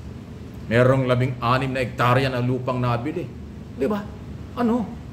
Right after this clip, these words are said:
Tapos Chinese yung mga nandudon, national or Filipino, Chinese, kung ano man. So, again, huwag niyong iligaw ang taong bayan. Ilabas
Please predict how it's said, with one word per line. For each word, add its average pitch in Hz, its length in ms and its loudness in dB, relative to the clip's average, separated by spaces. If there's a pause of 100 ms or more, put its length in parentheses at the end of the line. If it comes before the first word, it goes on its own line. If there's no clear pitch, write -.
(180)
Tapos 151 400 -2
Chinese 127 400 0
yung 123 160 -4
mga 123 160 0
nandudon, 127 640 2
national 139 640 -4
or 123 240 2
Filipino, 123 720 -4
Chinese, 269 400 0 (160)
kung - 160 -6
ano 123 160 2
man. 185 240 2 (560)
So, 226 400 2 (800)
again, 120 480 6
huwag 131 400 4
niyong 165 240 2
iligaw 131 800 4 (400)
ang 123 160 2
taong 123 240 -2
bayan. 101 320 -4 (480)
Ilabas 123 400 4